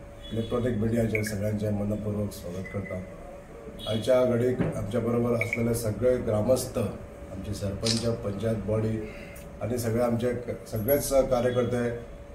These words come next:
आनी ग्रामस्थ भावांनो आनी भयणांनो, हो विशय आमकां गेले दोन म्हयन्यां पासून आमी हेजेर सरकारा कडेन चर्चा करीत आसा.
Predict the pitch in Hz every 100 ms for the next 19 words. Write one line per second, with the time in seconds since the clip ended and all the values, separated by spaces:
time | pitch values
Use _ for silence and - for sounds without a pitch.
0 | - 104 123 117 113 120 117 123 101 101
1 | 101 104 107 98 92 87 - - - -
2 | - - - - - - - 113 131 143
3 | 160 160 151 156 151 156 156 156 - -
4 | - - - - - 113 131 139 147 147
5 | 143 - - - 113 117 143 131 123 127
6 | 123 - 123 123 - - - - - -
7 | 110 123 113 120 120 110 - - - -
8 | - 107 110 113 120 117 123 110 127 120
9 | 120 117 104 104